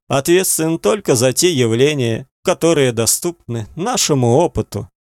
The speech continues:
и пониманию. Он поднимает глаза на собравшихся почтить память покойной,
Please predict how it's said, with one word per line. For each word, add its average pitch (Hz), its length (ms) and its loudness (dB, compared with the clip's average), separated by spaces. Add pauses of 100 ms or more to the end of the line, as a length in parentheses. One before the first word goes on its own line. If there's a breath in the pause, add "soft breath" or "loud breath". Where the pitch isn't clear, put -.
и 110 100 -8
пониманию. 107 840 -6 (500)
Он 151 200 2
поднимает 170 600 2
глаза 143 440 2
на 143 120 -2
собравшихся 127 800 0
почтить - 600 -2
память 117 400 0
покойной, 135 600 4